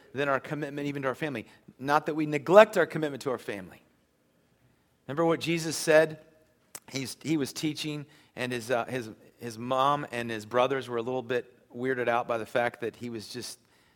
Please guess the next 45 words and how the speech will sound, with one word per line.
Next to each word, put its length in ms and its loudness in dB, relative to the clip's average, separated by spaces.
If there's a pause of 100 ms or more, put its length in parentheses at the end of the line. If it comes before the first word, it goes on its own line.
(220)
kinda 260 0
out 240 2
there. 200 -2
They 60 -10
thought, 280 -2 (100)
you 80 -10
know, 60 -8
people 240 -10
were 80 -6
saying 320 -6
Jesus 280 -12
was 140 -14
crazy. 540 -4 (800)
You 80 -8
know, 100 -6
so 180 -4
his 140 -6
mom 520 0 (280)
and 80 -6
his 100 -6
brothers 480 2
show 360 0
up 180 2
to 100 -10
take 240 -2
him 120 -6
home 280 -6
and 80 -14
say, 160 -6
"Hey, 160 -2
you 140 -8
know 140 -6
what? 160 -8 (220)
You're 120 -14
going 240 -4
a 20 -8
little 400 -4
nuts 340 -6
here." 200 -12 (720)
And 80 -8
somebody 320 6
comes 340 2
in 140 4
and 120 0
says, 500 2